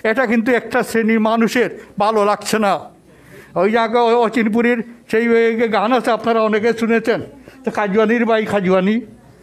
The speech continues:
হ্যাঁ, তার আর বালা মানুষ, অন্যকে লাগাবাড়ির একজনের বালা ওর দেখলে তার কি তা হয়, খাজুয়ানি উঠে যায়, ঠিক না নি? এই খাজুয়ানিটা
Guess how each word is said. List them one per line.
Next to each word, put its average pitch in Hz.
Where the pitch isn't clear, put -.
হ্যাঁ, 208
তার 240
আর 269
বালা 262
মানুষ, 269
অন্যকে 277
লাগাবাড়ির 269
একজনের 285
বালা 254
ওর 262
দেখলে 233
তার 226
কি 240
তা 254
হয়, 214
খাজুয়ানি 214
উঠে 185
যায়, 131
ঠিক 254
না 311
নি? 262
এই 277
খাজুয়ানিটা 269